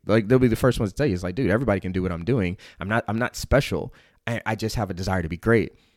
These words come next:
And that's what separates. And so the first thing is this, you have to have a belief, a very, very powerful belief that whatever it is that you want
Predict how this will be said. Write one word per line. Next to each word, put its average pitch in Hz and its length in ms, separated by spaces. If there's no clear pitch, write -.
And 101 80
that's 95 160
what - 100
separates. 92 460
And - 100
so 113 160
the 101 80
first 123 240
thing 117 140
is 98 140
this, 104 220
you 107 80
have 131 160
to 143 80
have 123 200
a 101 40
belief, 92 340
a 87 60
very, 127 260
very 113 200
powerful 98 400
belief 85 340
that 95 240
whatever 107 300
it 101 80
is 95 140
that 92 200
you 90 80
want 92 320